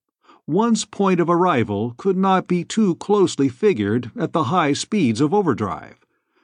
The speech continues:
so when the Mekanese came, they would not be in formation. Bors called the flagship, when the gas giant planet was in line and a barrier against the radio waves. King Humphrey's voice came from the speaker by Bors's side.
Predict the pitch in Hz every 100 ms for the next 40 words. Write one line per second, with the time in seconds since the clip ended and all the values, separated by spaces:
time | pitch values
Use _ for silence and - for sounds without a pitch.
0 | _ - 104 92 139 135 123 135 127 131
1 | 127 117 180 160 147 139 139 120 - 147
2 | 139 151 127 151 135 101 92 110 135 120
3 | 120 127 123 160 113 110 - _ _ _
4 | _ _ _ _ _ _ _ _ _ _
5 | - 139 117 110 - 143 120 104 120 147
6 | 110 104 - 107 - _ _ _ _ 147
7 | 156 170 185 170 - 170 160 - - 170
8 | 143 147 147 120 147 147 117 113 123 123
9 | 160 147 117 165 127 123 127 123 135 117
10 | 143 175 160 107 95 90 78 92 - -
11 | _ _ _ _ _ _ - 214 214 151
12 | 190 190 170 143 123 143 135 123 - 147
13 | 127 123 139 139 - 151 110 110 107 120
14 | 110 123 113 123 113 - 123 87 -